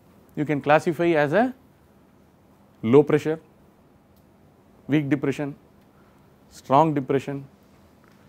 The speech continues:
category one storm, category two storm, category three storm, and the worst will be the category five storm, Katrina. They are called super, some super cyclones. Okay, we, we got, so that means they are all very highly concentrated,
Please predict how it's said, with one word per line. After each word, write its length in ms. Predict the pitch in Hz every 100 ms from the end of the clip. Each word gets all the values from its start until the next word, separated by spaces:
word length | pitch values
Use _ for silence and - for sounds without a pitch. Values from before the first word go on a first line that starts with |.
| - _ _ _
category 400 | - 160 160 147
one 240 | 139 147 151
storm, 340 | - 147 139
category 380 | 135 127 131 131
two 180 | 131 147
storm, 300 | - 143 131
category 380 | 131 123 127 123
three 220 | 135 131
storm, 280 | 135 139 127
and 140 | 123
the 60 | 123
worst 280 | 147 147
will 80 | 139
be 80 | 131
the 100 | 139
category 480 | - 127 123 127 127
five 280 | - 127 120
storm, 260 | 120 98 - _ _ _ _ _ _ - - _ _
Katrina. 440 | 156 139 151 127 92 _ _ _ _ _ _ -
They 80 |
are 60 | 139
called 180 | 156 143
super, 400 | 180 151 165 131 - _ _ _ _ _ _ _ _ _ _ _ -
some 120 | 123
super 320 | 175 151 160
cyclones. 420 | - 139 120 104 - _ _ 135
Okay, 200 | 131 143
we, 160 | 131
we 300 | 120 117 139
got, 200 | 135 160 - - - - -
so 100 | -
that 200 | 147 151
means 200 | 170 180
they 60 | 151
are 80 | 160
all 120 | 180
very 200 | 151 156
highly 260 | 139 160 175
concentrated, 720 | 151 147 143 135 127 196